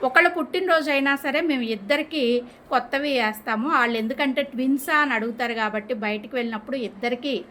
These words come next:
వేస్తాం కాబట్టి. చూస్తున్నారు కదా, ఇవైతే లీలా భాను వాళ్ళ పుట్టినరోజు, ఆ, డ్రెస్సెస్.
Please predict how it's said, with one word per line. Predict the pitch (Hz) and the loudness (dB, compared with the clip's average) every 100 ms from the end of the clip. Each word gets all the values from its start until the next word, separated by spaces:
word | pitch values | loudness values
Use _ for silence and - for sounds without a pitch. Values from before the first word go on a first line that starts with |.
| - | -8
వేస్తాం | 226 208 - 226 | -2 -2 -2 -4
కాబట్టి. | 214 202 214 208 370 587 - - - 311 | 0 0 -2 -4 -4 -6 -10 -20 -8 -4
చూస్తున్నారు | 277 330 277 254 | -4 0 2 2
కదా, | 240 220 269 539 - - - - - - - - - - - - - - - - - - - - - - | 2 0 0 0 -6 -20 -20 -20 -20 -20 -20 -20 -20 -20 -20 -20 -20 -20 -20 -20 -20 -20 -20 -20 -20 -4
ఇవైతే | 240 254 247 247 285 226 - - | 4 6 6 6 2 2 -4 -4
లీలా | 247 240 262 | 4 6 6
భాను | 240 - 233 240 | 4 0 0 2
వాళ్ళ | 233 220 | 2 2
పుట్టినరోజు, | 220 233 - 254 247 226 190 190 160 - - - 233 | 0 -6 -4 0 0 0 -2 -4 -6 -12 -20 -6 0
ఆ, | 208 | 0
డ్రెస్సెస్. | 208 214 208 254 226 294 494 | 2 0 0 -2 -2 0 -2